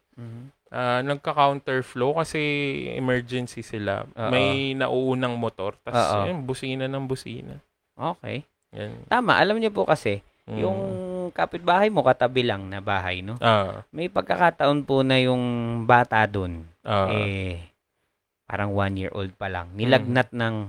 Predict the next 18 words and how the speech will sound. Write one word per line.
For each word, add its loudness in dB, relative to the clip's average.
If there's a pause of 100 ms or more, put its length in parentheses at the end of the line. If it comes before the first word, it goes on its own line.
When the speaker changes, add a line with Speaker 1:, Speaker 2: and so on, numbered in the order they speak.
Speaker 1:
napakataas. -6 (180)
Speaker 2:
Mhm. -6
Speaker 1:
Kapag 0
po -4
kasi 2
nilagnat 0
yung -6 (440)
bata 2
ng -8
napakataas, -4
may -4
tendency -4
na -2
magkumbulsyon. -4
Speaker 2:
Mhm. -6 (600)
Speaker 1:
Ngayon, 0
ang 0
nangyari, 0